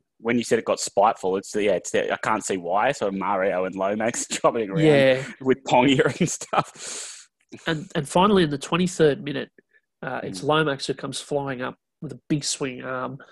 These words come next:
Speaker 2: knocks Billy
Speaker 1: Mm.
Speaker 2: Moore out cold, uh, and Greg McCallum takes barely a second and just goes, "No, you're off,"
Speaker 1: Mm.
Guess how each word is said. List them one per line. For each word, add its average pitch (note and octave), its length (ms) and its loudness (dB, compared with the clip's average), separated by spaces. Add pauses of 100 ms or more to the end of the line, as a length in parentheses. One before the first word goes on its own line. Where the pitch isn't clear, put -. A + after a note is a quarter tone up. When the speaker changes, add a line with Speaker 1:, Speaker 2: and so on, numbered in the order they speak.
(300)
Speaker 2:
knocks C#3+ 260 -2
Billy C3+ 260 0
Speaker 1:
Mm. B2+ 40 -8
Speaker 2:
Moore B2+ 260 -4
out C3 240 -4
cold, B2+ 460 0 (400)
uh, B2+ 320 0
and C#3 300 -2
Greg D#3 220 2
McCallum D3+ 440 -6
takes - 320 -4 (100)
barely D3 300 2
a A#2+ 60 -4
second C#3 560 0
and C3 120 -6
just C#3 180 -4
goes, B2+ 240 0
"No, C#3 80 -2
you're B2+ 220 2
off," C3+ 160 -6
Speaker 1:
Mm. G2+ 140 -16